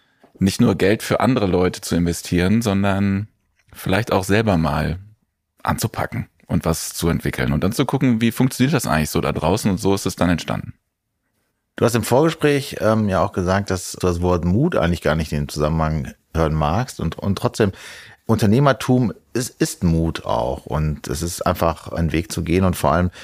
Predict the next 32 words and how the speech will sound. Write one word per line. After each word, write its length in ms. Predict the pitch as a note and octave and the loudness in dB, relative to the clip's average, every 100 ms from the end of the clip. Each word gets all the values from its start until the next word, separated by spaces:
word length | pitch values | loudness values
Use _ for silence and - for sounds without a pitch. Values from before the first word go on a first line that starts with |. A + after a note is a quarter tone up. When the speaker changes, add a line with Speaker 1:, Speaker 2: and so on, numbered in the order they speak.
| - | -10
Speaker 2:
du 20 | |
hast 140 | - - | -6 -2
gerade 180 | F2 F2+ | 0 0
so 80 | |
schön 220 | F2 E2+ E2+ | 0 0 0
gesagt, 320 | E2 F2 - | 0 -2 0
nicht 180 | F#2+ - | -2 0
das 160 | E2 | -2
Geld 280 | - D#2 D#2+ | 2 0 2
anderer 320 | F#2 B2 G2 | 0 2 2
verwalten. 760 | - C2+ B1 D2 F2 A2 A2+ A2+ | 0 0 2 0 0 0 0 -2
Du 140 | - G2+ | 0 0
und 200 | - - | 0 -2
deine 160 | D#2+ | -2
Partner 340 | D2+ D#2+ - F2 | 0 -4 -2 0
seid 200 | E2 E2 | 0 0
ja 220 | E2 E2 _ _ - | -2 -2 _ _ -10
eingestiegen 580 | - E2 E2 - D#2+ D#2+ | -4 -2 -2 -4 0 0
mit 160 | - | 0
eurem 220 | D#2 D2+ | 0 0
eigenen 380 | C#2+ D2+ F#2+ A2 | 0 2 2 2
Geld, 320 | G2 G2+ G#2+ | 2 2 2
also 240 | - D2+ D#2 | -2 -2 -2
bootstrapped, 760 | E2 A#2 - - F2+ G2 - | 0 -2 -2 -2 2 2 0
wie 100 | G2 | 0
man 180 | F#2+ F#2+ | 2 4
in 60 | F#2 | 2
der 80 | F2+ | 0
Startup-Szene 680 | - F#2 F2+ - - F#2 | 0 0 0 -6 -4 -2
so 80 | F#2+ | -2
schön 220 | G2+ G2 | 0 0
sagt. 360 | F#2 G2 B2+ - | 2 2 0 -6